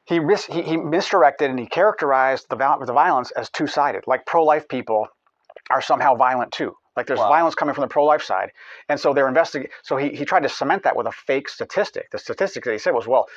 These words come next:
Speaker 1: seventy percent of all the abortion-related violence we're investigating is against pro-life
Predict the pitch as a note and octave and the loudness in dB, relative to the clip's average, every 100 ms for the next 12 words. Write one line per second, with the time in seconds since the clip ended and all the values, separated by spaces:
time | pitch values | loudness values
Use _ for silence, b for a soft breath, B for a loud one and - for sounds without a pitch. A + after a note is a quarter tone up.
0 | B - F#3 F3+ E3+ C3+ - - D#3 A#2+ | B -4 2 2 0 -4 -6 -2 -2 4
1 | B2+ C#3+ B2 A#2+ A2 B B A#2 C3 C#3+ | 6 6 4 2 2 B B 0 2 2
2 | C3+ B2 B2+ A#2 A2 C3+ C#3 A2+ - B | 0 -2 0 0 0 2 2 -2 -10 B
3 | - A#2 C#3+ - A#2+ A2+ A2+ - b b | -6 -2 0 -2 -4 -4 -4 -8 b b
4 | B2+ A#2 A#2 A#2 - - - A2+ C3 F#3+ | -8 -6 -4 -6 -6 -6 0 2 4 2